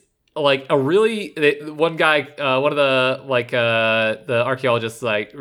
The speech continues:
interviewed for this, uh, article said that it's an extremely rich site. Uh, they said other random stuff, but who cares? Um,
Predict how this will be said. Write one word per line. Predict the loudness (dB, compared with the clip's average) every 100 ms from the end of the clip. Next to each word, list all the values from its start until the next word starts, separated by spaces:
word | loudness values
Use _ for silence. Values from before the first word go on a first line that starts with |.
| -4
interviewed | -2 -2 -4
for | -6
this, | -6 -6 -10
uh, | -10 -2 4 4 4 2 4 2 0
article | 0 0 0 -4
said | -2
that | -2
it's | -2 -4
an |
extremely | -8 -6 -4 -2 0
rich | 0 -2
site. | -2 0 0 -4 -18 -20 -10
Uh, | -4 -2 0 0 -2 0 2
they | 2 2 0
said | 0
other | -2 -4
random | -6 -8
stuff, | -8 -10 -10
but | -12
who |
cares? | -10 -12 -12 -16 -14 -12 -6
Um, | -4 -2 -6